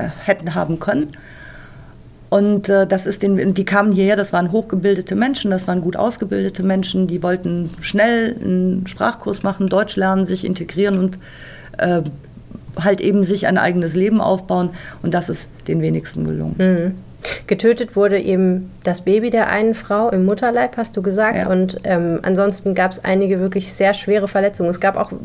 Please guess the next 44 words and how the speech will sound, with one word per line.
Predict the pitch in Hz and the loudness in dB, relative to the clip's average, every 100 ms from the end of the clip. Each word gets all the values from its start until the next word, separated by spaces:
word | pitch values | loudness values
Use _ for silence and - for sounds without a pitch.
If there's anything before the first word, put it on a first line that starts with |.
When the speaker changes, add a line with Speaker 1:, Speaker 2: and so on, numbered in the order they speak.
| - - - | -8 -6 0
Speaker 2:
einige, | 208 226 208 | 2 2 2
die | 190 208 190 | 0 0 0
wirklich | 202 202 190 - - | -2 -2 -6 -6 -2
mit | 202 | -2
ihrem | 180 190 | 2 4
Leben | 190 208 | 4 4
gekämpft | 190 185 220 208 | 2 0 -2 0
haben, | 175 165 180 | 0 0 0
ne? | 262 - | -2 0
Also | 208 | 0
Speaker 1:
Ja, | 180 | 2
Speaker 2:
mit | 185 | 0
dem | |
Tod | 180 196 - | 2 2 2
Speaker 1:
das, | 175 | -2
Speaker 2:
gekämpft, | 180 | 2
Speaker 1:
ja, | 208 | 2
Speaker 2:
so | 175 | 2
rum. | 160 | 2
Speaker 1:
das, | 185 - - | 2 0 -2
das, | 175 - - | -2 -2 -2
das | 170 214 | 0 0
hat, | 208 - | -2 -2
äh, | - 196 190 | 2 4 4
auch | 175 120 - | 2 0 -2
einige | - 196 190 190 | -2 2 2 0
Tage | 185 185 180 | 0 -2 0
gedauert, | 175 185 185 185 | -2 0 0 -2
bis | 185 | -6
die | 185 | -2
alle | 175 180 | -2 0
außer | 180 185 | -2 -2
Lebensgefahr | 170 170 156 - - - 170 | -2 -2 -2 -6 -10 -4 -2
Speaker 2:
Mhm. | |
Speaker 1:
waren. | 185 185 165 - - | 0 -2 -6 -8 0
Speaker 2:
Also | 190 196 - - - - - | 2 2 -2 -14 -20 -20 -4
ziemliches | - 254 254 226 - | 0 0 0 -4 0
Glück | 220 247 214 | 0 0 0
eigentlich, | 220 226 | -2 -2
dass | 214 - - - | -8 -10 -8 -2
nicht | 226 226 | -2 0
noch | 196 190 | -4 0
mehr | 190 185 185 185 | 2 2 0 -4
Todesopfer | - 180 139 - - - | -4 -4 -2 -8 -6 -6